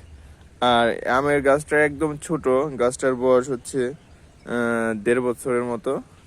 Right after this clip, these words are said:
ঠিক আছে? মানে, এটা, আহ, কলমের পরে দেড় বছর বয়স।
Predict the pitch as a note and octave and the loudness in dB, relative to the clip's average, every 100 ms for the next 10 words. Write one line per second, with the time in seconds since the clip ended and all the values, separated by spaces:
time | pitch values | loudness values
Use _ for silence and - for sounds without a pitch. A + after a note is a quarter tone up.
0 | - E3 F3+ G3+ C#3+ B2 B2 A#2+ G#2+ G#2+ | -18 -6 -6 -4 -4 -2 0 0 -2 -2
1 | B2 A#2+ C3 B2 B2 B2+ A2+ C3 A#2+ B2 | -2 0 2 4 4 0 -2 -2 2 0
2 | A#2+ A2+ B2+ A2+ A2+ B2+ | 0 -4 -8 -2 2 0